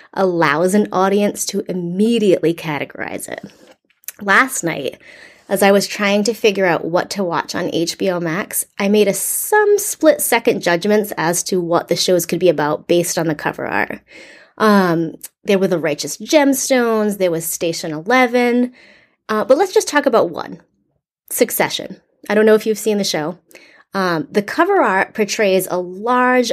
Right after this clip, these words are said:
opulent, beautiful dining room with a white family,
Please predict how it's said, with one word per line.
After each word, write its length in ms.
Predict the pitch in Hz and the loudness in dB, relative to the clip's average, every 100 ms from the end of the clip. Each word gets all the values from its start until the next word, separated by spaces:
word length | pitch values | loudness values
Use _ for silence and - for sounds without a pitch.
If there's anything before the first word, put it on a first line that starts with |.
| - | -4
opulent, 680 | 202 214 220 214 220 - - | -4 -2 2 2 2 -2 -10
beautiful 500 | 226 254 285 285 262 | -4 2 2 2 0
dining 360 | 214 160 151 143 | 0 -2 -4 -6
room 300 | - - 196 - - - _ _ | -10 -12 -14 -16 -20 -20 _ _
with 120 | 226 | 2
a 100 | 208 | 6
white 300 | 214 214 254 | 4 4 0
family, 640 | - 180 147 139 120 175 | -2 -4 -4 -6 -8 -8